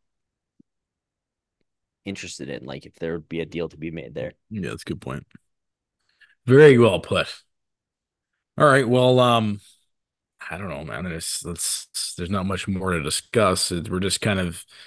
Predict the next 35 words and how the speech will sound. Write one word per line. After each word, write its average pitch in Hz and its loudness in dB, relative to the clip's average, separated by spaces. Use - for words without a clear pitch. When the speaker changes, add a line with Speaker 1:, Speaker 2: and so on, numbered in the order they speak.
Speaker 2:
sitting 123 4
back 110 2
and 110 -2
enjoying 101 -4
watching 104 -2
Speaker 1:
Yeah, 285 8
Speaker 2:
the 190 6
Speaker 1:
it's 156 2
Speaker 2:
young 160 6
guys 240 6
Speaker 1:
weird. 190 4
Speaker 2:
play. 78 -6
I - -10
think - 2
Speaker 1:
It's 165 4
weird 208 6
to 170 0
Speaker 2:
that's 165 2
Speaker 1:
not 156 4
come 156 2
on. 165 2
Like, 135 0
obviously, 147 0
I'm 101 -8
pissed - -8
about 107 -8
the 101 -10
power 123 0
play, 101 -2
and 104 -4
Huberdeau's 123 -6
annoying, 90 -8
but 87 -8
it's - -12
like 82 -4